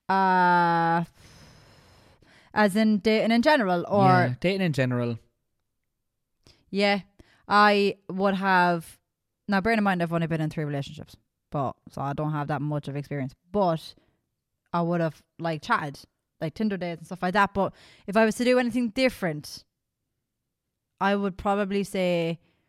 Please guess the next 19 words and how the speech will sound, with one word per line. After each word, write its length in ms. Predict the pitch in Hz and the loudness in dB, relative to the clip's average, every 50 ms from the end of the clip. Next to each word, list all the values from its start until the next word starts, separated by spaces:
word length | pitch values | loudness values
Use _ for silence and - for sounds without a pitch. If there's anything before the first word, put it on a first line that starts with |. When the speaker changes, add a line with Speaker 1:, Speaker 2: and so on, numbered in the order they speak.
| _ _ _ _ _ _ _ _ _ _ _ _ _ _ | _ _ _ _ _ _ _ _ _ _ _ _ _ _
Speaker 1:
not 580 | 180 180 180 185 180 175 170 165 156 - - - _ _ _ | -2 0 0 2 4 4 2 2 0 -4 -14 -18 _ _ _
invest 640 | 190 185 175 151 185 170 160 - - - - - - _ _ _ _ _ _ _ _ _ _ _ _ _ _ _ _ _ _ _ _ | -2 -2 0 0 0 0 0 -2 -6 -16 -20 -20 -20 _ _ _ _ _ _ _ _ _ _ _ _ _ _ _ _ _ _ _ _
so 160 | - - 170 - | -8 -6 -6 -4
fast, 320 | - 147 131 - - _ _ _ _ _ _ _ _ _ _ _ _ _ _ _ _ _ _ _ _ _ _ _ | -4 -8 -8 -10 -14 _ _ _ _ _ _ _ _ _ _ _ _ _ _ _ _ _ _ _ _ _ _ _
if 100 | - 185 | -8 -2
that 120 | 214 190 160 | 0 0 0
Speaker 2:
Yeah. 40 | 165 | 0
Speaker 1:
makes 200 | 170 165 165 - | -2 -4 -2 -4
any 160 | 175 170 170 | -4 -4 -4
sense. 400 | 160 - 170 160 160 160 - - _ - - - - _ _ _ - | -2 -2 -2 -2 -2 -4 -6 -10 _ -20 -20 -20 -20 _ _ _ 0
That 200 | 190 190 175 180 | 2 2 4 2
was 120 | 196 185 | 2 0
my 140 | 190 180 180 | 2 0 0
big 180 | 170 180 175 | 0 0 -2
mistake. 460 | 156 165 160 - - 165 160 151 - - | -2 -4 -6 -4 -4 -4 -4 -4 -6 -4
I'm 160 | - 170 175 | -4 -4 -2
very 240 | 151 165 165 165 160 | -2 -2 -2 -2 -2
much 260 | 165 165 165 160 - 170 | -2 -4 -4 -4 -4 -4
a 400 | 160 151 151 147 147 147 151 | -4 -2 -2 -4 -4 -6 -8